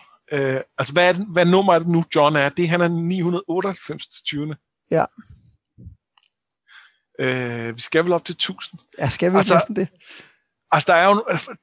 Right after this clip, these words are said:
Speaker 1: Jeg tænker, Bonen Barge er nummer ni hundrede nioghalvfems.
Speaker 2: Ja, ja, det tror jeg, du har ret i, ja.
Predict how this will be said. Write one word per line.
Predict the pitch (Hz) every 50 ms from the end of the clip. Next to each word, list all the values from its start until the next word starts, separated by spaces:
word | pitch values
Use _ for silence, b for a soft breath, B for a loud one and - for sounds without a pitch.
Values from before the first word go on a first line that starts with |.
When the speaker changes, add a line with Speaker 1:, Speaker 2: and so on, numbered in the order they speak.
| - 139 - - B B B B B
Speaker 1:
Jeg | 175 180 -
tænker, | - 208 202 247 226 -
Bonen | - 185 170 165 160 156 143
Barge | 147 139 135 147 165 - 190
er | 175
nummer | 156 143 143
ni | 147 160 151
hundrede | 147 147 143
nioghalvfems. | 143 143 147 135 127 - - 117 110 - - - - - _ _ _ _ _ _ _ _ _ _ -
Speaker 2:
Ja, | 160 - - - - -
ja, | 196 180 165
det | 165 196
tror | - 196 180
jeg, | 147
du | 139
har | 107 85
ret | 73
i, | - - _
ja. | - -